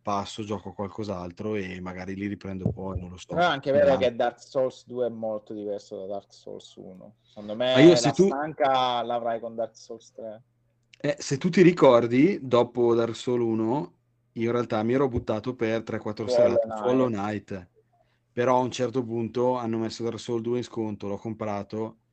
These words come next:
Speaker 1: e io ho detto, cioè, io dopo aver finito l'uno son troppo curioso di vedere, cioè, considerato il mega successo che aveva avuto,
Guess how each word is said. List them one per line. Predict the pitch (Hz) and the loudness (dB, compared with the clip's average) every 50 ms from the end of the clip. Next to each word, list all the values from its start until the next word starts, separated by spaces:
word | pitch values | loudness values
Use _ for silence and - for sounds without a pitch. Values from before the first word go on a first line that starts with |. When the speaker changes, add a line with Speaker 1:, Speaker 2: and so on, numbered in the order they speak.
| _ _ _ _ _ _ _ | _ _ _ _ _ _ _
Speaker 1:
e | - 104 | -10 -6
io | 110 113 110 | -4 -4 -4
ho | |
detto, | 107 98 92 - - - 98 98 95 98 95 95 95 92 92 95 92 92 92 90 | -4 -4 -6 -10 -10 -8 -8 -6 -6 -6 -8 -8 -8 -8 -8 -10 -10 -10 -10 -10
cioè, | - - 104 | -8 -6 -4
io | 101 107 110 110 107 | -2 0 0 0 0
dopo | 107 110 127 131 135 - 127 | 2 4 6 6 6 4 2
aver | 113 117 120 110 | 2 2 0 -2
finito | - 113 113 117 110 - 117 | -2 -4 -4 -4 -2 -4 -4
l'uno | 110 104 101 98 101 104 104 107 - - - _ | -4 -4 -6 -6 -6 -6 -6 -6 -6 -8 -10 _
son | _ - - - 123 117 107 | _ -18 -12 -8 -6 -6 -6
troppo | - 107 98 85 110 104 | -6 -6 -8 -6 -8 -8
curioso | 110 117 107 104 92 98 98 | -4 -4 -4 -4 -4 -6 -6
di | 101 107 | -6 -4
vedere, | 110 110 98 95 92 95 95 98 101 101 - _ _ _ _ _ _ _ _ _ _ _ _ | -4 -4 -6 -6 -8 -6 -6 -6 -6 -8 -10 _ _ _ _ _ _ _ _ _ _ _ _
cioè, | - 104 101 - | -12 -12 -10 -8
considerato | - 117 107 - 117 113 110 113 113 117 120 | -8 -8 -4 0 2 2 2 2 0 -2 -2
il | 110 107 110 | -2 -4 -6
mega | 113 113 113 120 113 113 113 | -6 -4 0 0 2 0 0
successo | 110 - - - 120 110 - - 104 | -4 -4 -6 -4 -4 -4 -4 -6 -8
che | 98 | -6
aveva | 104 104 107 113 117 | -4 -4 -2 -2 -2
avuto, | 117 104 98 98 95 - - 104 101 101 _ | -2 -4 -6 -8 -8 -8 -8 -8 -8 -8 _